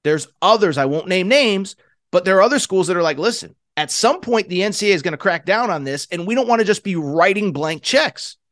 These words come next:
We wanna be able to show, hey, this guy came to this school, and these were the opportunities that were provided to him, and this is how much money that he got."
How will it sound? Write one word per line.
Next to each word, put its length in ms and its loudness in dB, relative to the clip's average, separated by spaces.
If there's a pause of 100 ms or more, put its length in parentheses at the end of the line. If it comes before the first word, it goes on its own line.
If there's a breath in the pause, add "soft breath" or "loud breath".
(300)
We 140 2
wanna 240 4
be 160 2
able 200 4
to 100 -4
show, 360 2
hey, 380 -4 (320)
this 220 -4
guy 220 2
came 240 -2
to 120 -4
this 160 -2
school, 360 -2
and 180 -4
these 180 -4
were 120 2
the 140 2
opportunities 520 -2
that 100 -4
were 100 -8
provided 460 2
to 80 -2
him, 200 4
and 200 -4
this 140 -4
is 100 -6
how 120 2
much 200 -2
money 240 -4
that 140 -2
he 80 -4
got." 280 0